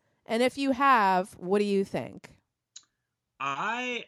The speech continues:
Speaker 2: actually have n-, I've used one once, only as a test for, like, thirty seconds. I have never used one, uh,
Speaker 1: I'm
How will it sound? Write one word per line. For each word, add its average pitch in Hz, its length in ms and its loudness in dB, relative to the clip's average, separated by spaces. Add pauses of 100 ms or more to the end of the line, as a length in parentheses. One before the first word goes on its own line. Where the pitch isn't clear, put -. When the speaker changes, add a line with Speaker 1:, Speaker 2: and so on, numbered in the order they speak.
Speaker 2:
actually 160 400 0
have 139 140 -4
n-, 120 340 -6
I've 147 320 0
used 190 340 -4
one 151 360 0
once, 147 400 -2
only 139 260 -2
as 127 100 0
a 127 60 0
test 123 400 -4
for, 120 140 -4
like, 117 260 -8 (140)
thirty 123 260 0
seconds. 123 560 -4
I 123 120 0
have 120 120 0
never 147 240 2
used 131 300 0
one, 120 520 -4 (600)
uh, - 40 -4
Speaker 1:
I'm 110 460 2